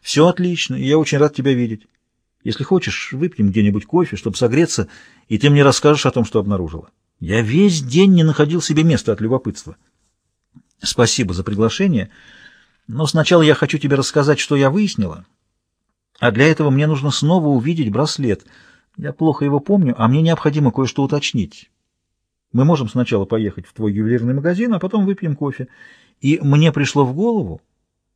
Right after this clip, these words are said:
что мы как раз можем рассказать об этом и Монике. Я думаю, она ещё на работе". Фернандо представил себе сцену из фильмов ужасов.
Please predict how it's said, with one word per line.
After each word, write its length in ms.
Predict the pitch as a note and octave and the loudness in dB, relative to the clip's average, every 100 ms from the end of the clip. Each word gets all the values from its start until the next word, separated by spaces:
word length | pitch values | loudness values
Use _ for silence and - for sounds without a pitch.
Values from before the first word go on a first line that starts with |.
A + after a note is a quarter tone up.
| _ _ | _ _
что 220 | - - | -14 -2
мы 160 | C3+ G3+ | 2 2
как 160 | G3 D#3+ | 0 0
раз 180 | F3 | 0
можем 240 | E3+ E3+ D3+ | 0 0 0
рассказать 400 | D3 D#3 D#3+ D#3+ | -2 -2 -2 -2
об 100 | C3 | -4
этом 180 | D#3 C#3+ | -2 -4
и 120 | D3+ | -2
Монике. 460 | D#3 F3 A#2 - - - - _ | -2 -2 -4 -6 -14 -20 -20 _
Я 120 | - | -6
думаю, 220 | A#2 D3+ C#3+ | -4 -2 0
она 100 | D3+ | -2
ещё 180 | - | -2
на 60 | D3+ | 0
работе". 440 | D#3 E3+ G3 - - _ _ _ _ _ _ _ _ _ _ _ _ _ _ _ _ | 0 0 -4 -8 -14 _ _ _ _ _ _ _ _ _ _ _ _ _ _ _ _
Фернандо 500 | B2 B2 E3+ F3 D#3+ | 2 6 6 6 6
представил 580 | D3+ C#3 - F#3 F3+ | 2 0 0 2 4
себе 260 | D3 D#3+ D#3 | 0 0 0
сцену 580 | - - - D#3+ F#3 F#3+ | -2 -4 2 4 4 2
из 180 | D#3 C3+ | 0 -2
фильмов 500 | - D3+ D#3+ E3+ - | 4 4 4 2 2
ужасов. 640 | G3+ G2+ F2 - - _ | 0 0 -6 -10 -16 _